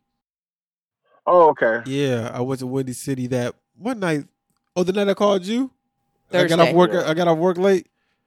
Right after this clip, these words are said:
Speaker 2: Yeah, I went o-, I went over to Windy City, got a, a pizza.
Speaker 1: Man, we got some curly fries from there the other day, man. They, they damn near, they damn near stumped them shits outside.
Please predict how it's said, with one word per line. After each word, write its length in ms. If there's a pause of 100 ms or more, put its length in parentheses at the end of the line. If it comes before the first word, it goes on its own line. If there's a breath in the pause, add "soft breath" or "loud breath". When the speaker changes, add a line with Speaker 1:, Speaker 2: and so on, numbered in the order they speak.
(560)
Speaker 2:
Yeah, 380
I 60
went 180
o-, 100
I 60
went 160
over 140
to 40
Windy 260
City, 300
got 220
a, 120
a 40
pizza. 520
Speaker 1:
Man, 200
we 120
got 160
some 220
curly 240
fries 380
from 120
there 360 (640)
the 160
other 160
day, 260
man. 280
They, 200
they 280
damn 400
near, 180 (380)
they 120
damn 300
near 100
stumped 320
them 140
shits 260
outside. 520